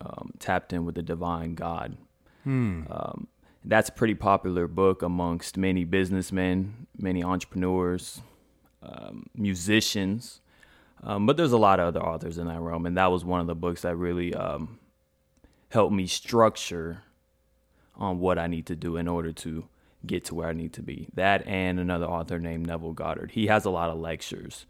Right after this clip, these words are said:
Speaker 2: Hmm.
Speaker 1: He doesn't really have a book. He does have books, but I haven't read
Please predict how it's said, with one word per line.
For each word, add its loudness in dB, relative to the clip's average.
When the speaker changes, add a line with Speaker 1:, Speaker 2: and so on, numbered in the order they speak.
Speaker 2:
Hmm. -4
Speaker 1:
He 0
doesn't 6
really -2
have -2
a -4
book. -4
He -2
does 8
have 6
books, 2
but 0
I 2
haven't 0
read 2